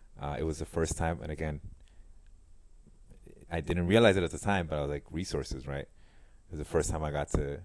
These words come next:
go to a therapist freshman year. It was at El Centro Chicano.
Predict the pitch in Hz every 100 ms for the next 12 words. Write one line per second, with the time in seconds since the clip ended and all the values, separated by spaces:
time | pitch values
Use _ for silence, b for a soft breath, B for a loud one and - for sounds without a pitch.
0 | - - - 73 71 69 - 73 80 -
1 | 69 - - - - - 71 - 80 78
2 | 80 76 71 73 73 - 78 87 82 -
3 | 78 - - 71 65 65